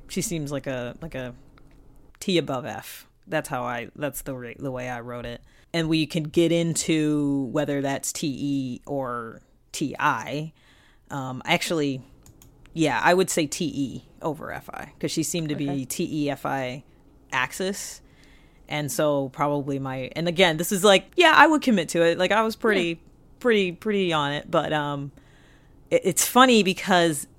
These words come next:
Speaker 1: the, and we'll get to her deciders, the Tribe Above Self, I'm sort of less so, but at the same time, I'm like, "That's T E." You know what I mean? <laughs>
Speaker 2: Yeah.
Speaker 1: So it's, yeah. It's, she, ha-, I guess,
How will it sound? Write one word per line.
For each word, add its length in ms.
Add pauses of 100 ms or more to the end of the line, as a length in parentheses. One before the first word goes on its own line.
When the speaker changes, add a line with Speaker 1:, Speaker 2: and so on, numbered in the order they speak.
(220)
Speaker 1:
the, 640 (800)
and 100
we'll 120
get 200
to 140
her 140
deciders, 880 (360)
the 680
Tribe 260
Above 240
Self, 460
I'm 180
sort 240
of 120
less 320
so, 420
but 320
at 120
the 60
same 240
time, 300
I'm 100
like, 200
"That's 260
T 140 (120)
E." 440
You 120
know 80
what 100
I 80
mean? 300 (220)
<laughs> 200
Speaker 2:
Yeah. 220
Speaker 1:
So 380
it's, 280 (180)
yeah. 400 (680)
It's, 380
she, 300
ha-, 160
I 100
guess, 260